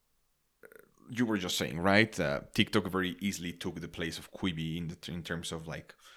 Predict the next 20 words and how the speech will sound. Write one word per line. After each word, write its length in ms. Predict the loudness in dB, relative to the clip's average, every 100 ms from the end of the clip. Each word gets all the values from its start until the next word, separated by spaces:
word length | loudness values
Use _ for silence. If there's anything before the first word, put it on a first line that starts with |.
| -20 -18 2
very 200 | 4 4
quick 340 | 0 -2 -2
content 480 | -2 -2 -2 -4 -2
that 200 | -4 -4
gets, 460 | -4 -2 -2 -4 -6 -16 -20 _ -12
uh, 60 | -8
consumed 480 | -6 -4 -4 -4 -4
very 240 | 4 6 6
easily, 380 | 0 -2 -4 0
very 200 | 2 0
quickly, 840 | -2 -4 -2 -4 -2 -4 -6 -12 _
very 280 | -4 4 6
organic, 540 | 6 4 0 0 -2 0
literally 320 | -2 -2 -2
swipe 380 | 4 4 4 2
up, 280 | -2 -2 -10 -18 _ _ _ _ _ _ _
amazing 380 | -4 -2 -2 -4
algorithm, 440 | -6 -6 -8 -6
very 180 | 0 0
fun. 260 | 0 -8 -14